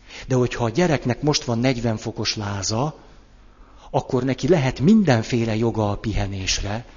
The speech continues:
nem? Akkor a gyerek negyven fokos lázzal valamit csinálni kell. Ö, ezt én ilyen egyszerűen látom. Csak hogy ilyen helyzet az életben szerintem sokkal gyakrabban van,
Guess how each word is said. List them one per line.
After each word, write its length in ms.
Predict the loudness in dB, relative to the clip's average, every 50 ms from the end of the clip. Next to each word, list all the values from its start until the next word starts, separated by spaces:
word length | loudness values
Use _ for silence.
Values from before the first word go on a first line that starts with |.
| -20 -20 -20 -20 -20 -20 -20 -20 -20 -20 -20 -20 -20 -20 -20 -20 -20 -20 -12
nem? 360 | -8 -6 -4 -2 -2 -4 -4 -8 -12 -18 -20 -20 -20 -20 -20 -20 -20 -20 -20 -20 -20 -20 -20 -14
Akkor 280 | -14 -12 -10 -6 -6 -6
a 40 | -4
gyerek 480 | -2 -2 -2 -2 -2 -4 -6 -10 -6
negyven 400 | -2 -2 -2 0 -2 -4 -6 -6
fokos 400 | -4 -6 -6 -6 -6 -8 -8 -6
lázzal 680 | -6 -4 -4 -4 -2 -2 -4 -2 -2 -2 -4 -4 -6 -10 -16 -20 -20 -20 -20 -20 -20 -20 -20 -20 -10 -6
valamit 360 | -4 -2 -2 -2 -4 -4 -4
csinálni 520 | -4 -4 -4 -4 -4 -4 -6 -6 -8 -10 -12
kell. 380 | -10 -10 -10 -10 -10 -12 -12 -16 -20 -20 -20 -20 -20 -20 -20 -20 -20 -20 -20 -20 -20 -20 -20 -20 -20 -20 -20 -20 -20 -20 -20 -20 -20 -20 -20 -20 -20 -20 -20 -20 -20 -20 -20 -20 -20 -12
Ö, 80 | -10 -10 -10 -10 -14 -10 -6
ezt 220 | -4 -4 0 2
én 120 | 2 2 4
ilyen 220 | 4 4 6 6
egyszerűen 600 | 4 2 2 0 0 0 0 0 0 0 0 0
látom. 520 | -2 -2 -2 -4 -6 -6 -8 -8 -8 -8 -10 -12 -14 -14 -20 -20 -20 -20 -20 -20 -20 -20 -20 -20 -20 -20 -20 -20 -20 -20 -20 -20 -20 -20 -20 -20 -20 -20 -20 -20 -20 -20 -16 -14 -14 -8
Csak 220 | -2 0 0 0 0
hogy 140 | -2 0 2
ilyen 240 | 4 4 4 4
helyzet 400 | 4 2 2 2 2 0 -2 -2
az 100 | -2 -2
életben 460 | 0 0 0 0 -2 -2 -2 -2 -2 0
szerintem 440 | 0 0 0 0 0 -2 -4 -4
sokkal 460 | -4 -2 -2 -2 -2 -2 -4 -2 -2 -2
gyakrabban 640 | -2 -4 -6 -6 -6 -8 -8 -6 -6 -8 -6 -6 -6
van, 300 | -6 -4 -4 -4 -6